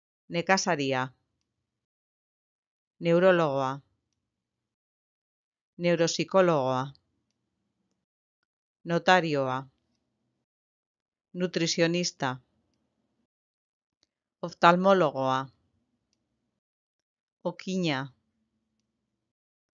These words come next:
Optikoa. Orekaria.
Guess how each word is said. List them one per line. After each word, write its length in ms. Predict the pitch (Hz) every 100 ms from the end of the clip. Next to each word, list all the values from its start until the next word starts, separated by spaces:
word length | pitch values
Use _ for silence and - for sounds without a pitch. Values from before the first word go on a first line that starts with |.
| _ _ _ _
Optikoa. 720 | 196 190 - 151 - 139 131 135 _ _ _ _ _ _ _ _ _ _ _ _ _ _ _ _ _ _ _ _ -
Orekaria. 680 | 185 190 185 175 151 135